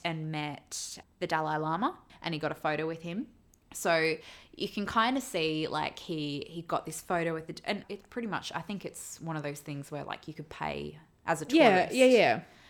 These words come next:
Speaker 1: But yeah, so he got that photo, which kind of
Speaker 2: Yeah.
Speaker 1: lent him some credibility.
Speaker 2: Credence, yeah.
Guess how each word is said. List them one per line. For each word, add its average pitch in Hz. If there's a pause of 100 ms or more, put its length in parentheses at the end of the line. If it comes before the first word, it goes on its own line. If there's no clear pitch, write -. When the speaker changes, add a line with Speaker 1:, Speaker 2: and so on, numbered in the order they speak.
(160)
Speaker 1:
But 160
yeah, 156
so 170
he 165
got 170
that -
photo, 156
which -
kind 156
of 170
Speaker 2:
Yeah. 165 (100)
Speaker 1:
lent 160
him 151
some 139 (440)
credibility. 180
Speaker 2:
Credence, 220
yeah. 160